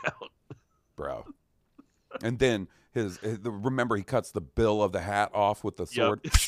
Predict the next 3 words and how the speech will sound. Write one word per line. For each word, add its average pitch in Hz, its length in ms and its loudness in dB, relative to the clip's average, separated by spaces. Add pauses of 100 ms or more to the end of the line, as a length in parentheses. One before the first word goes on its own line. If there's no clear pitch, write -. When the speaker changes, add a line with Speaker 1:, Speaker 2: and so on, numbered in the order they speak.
(720)
Speaker 1:
<laughs> - 800 -8
Speaker 2:
Ballin'. 76 520 -4 (760)
Ballin'. 80 520 -2